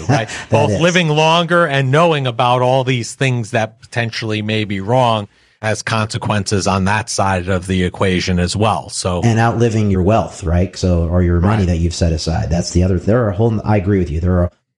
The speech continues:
Speaker 2: a whole host of things, but to answer your question, do I see healthcare changing? I do, because I see the system being less and less important,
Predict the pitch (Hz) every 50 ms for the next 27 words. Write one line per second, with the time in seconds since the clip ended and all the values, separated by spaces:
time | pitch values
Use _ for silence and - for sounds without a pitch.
0 | - - 98 87 107 131 131 107 113 113 123 123 - 147 139 - 151 151 151 151
1 | 127 107 87 - 98 98 113 113 - - 107 98 90 - - 117 110 113 - -
2 | 98 85 80 92 - - _ _ _ _ _ - - 92 110 107 104 101 101 -
3 | - 117 113 113 110 104 101 - - 110 104 95 - - 98 101 104 95 104 98
4 | 92 87 85 82 85 104 98 92 90 82 85 - 101 85 85 90 87 87 85 -
5 | - 98 101 90 90 - - - 101 101 - - 110 107 104 92 95 92 90 87
6 | 87 90 90 92 - - 87 87 90 90 90 90 - - 82 82 - - 85 87
7 | - 160 147 -